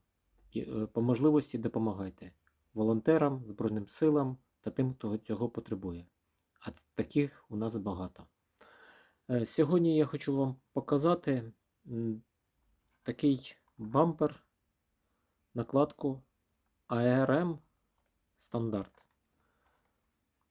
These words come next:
для, е, телефона Samsung,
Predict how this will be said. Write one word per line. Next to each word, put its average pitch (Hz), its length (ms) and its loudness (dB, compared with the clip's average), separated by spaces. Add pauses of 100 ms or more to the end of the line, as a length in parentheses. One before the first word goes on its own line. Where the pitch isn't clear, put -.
(880)
для, 139 720 4 (420)
е, 135 40 -18 (1000)
телефона 131 480 4
Samsung, 127 800 -2